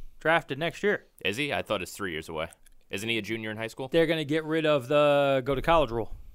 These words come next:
Speaker 1: for
Speaker 2: Gotcha.
Speaker 1: his son, so that they can make sure that they play together.
Speaker 2: It's almost like that league knows how to make money.
Speaker 1: It's almost like that league knows how to make money.
Speaker 2: Yeah.
Speaker 1: A-, a-, and, and, like, again, my point goes back to,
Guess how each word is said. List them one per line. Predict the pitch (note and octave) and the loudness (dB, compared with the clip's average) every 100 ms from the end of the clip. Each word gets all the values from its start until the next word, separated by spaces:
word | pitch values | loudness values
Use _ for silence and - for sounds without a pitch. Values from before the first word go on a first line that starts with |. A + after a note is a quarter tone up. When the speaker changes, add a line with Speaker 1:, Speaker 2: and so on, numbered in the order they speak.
| - _ | -20 _
Speaker 1:
for | - D#3+ | -4 -2
Speaker 2:
Gotcha. | B2+ | -2
Speaker 1:
his | - | -4
son, | - D#3+ A2 - - _ _ _ _ _ _ _ _ | -2 -2 -4 -10 -14 _ _ _ _ _ _ _ _
so | - C#3 | -6 -4
that | C3 | -2
they | C#3 | -4
can | C#3 | -4
make | C#3 | -4
sure | B2 C3+ | -2 -4
that | |
they | B2 B2 | -2 -2
play | D3 | -2
together. | C3+ A#2+ G#2 - | -2 -2 -6 -12
Speaker 2:
It's | - | -4
almost | G2+ G2 G#2 | -2 -2 -2
like | F#2 | 0
that | F#2+ F#2+ | 2 2
league | F2+ F2 | 0 -6
knows | G2+ F2+ | -6 -6
how | F2+ | -6
to | E2 | -6
make | E2 - | -6 -6
money. | F#2+ E2+ - - - | -8 -8 -12 -18 -14
Speaker 1:
It's | - G3 | 4 8
almost | G3+ G3+ | 10 10
like | G3+ F#3 | 8 8
that | F3+ | 8
league | F3+ | 8
knows | D#3+ D3 | 8 6
how | D3+ | 2
to | |
make | C3+ C3 | 0 -2
money. | B2 A2 | -4 -6
Speaker 2:
Yeah. | - E2+ - _ | -6 -6 -6 _
Speaker 1:
A-, | F3+ | -2
a-, | - F#3 F#3 - | 2 0 0 -2
and, | F#3 F#3 | -4 -2
and, | - F3+ | -2 4
like, | F3+ F3 - | 4 2 -2
again, | E3 F3 G3 | 0 2 4
my | F3+ | 4
point | F3+ G#3 G3+ | 4 0 0
goes | F#3+ F3 | 0 0
back | C#3 G3 F#3+ | 2 0 0
to, | F3+ D#3 | -2 -2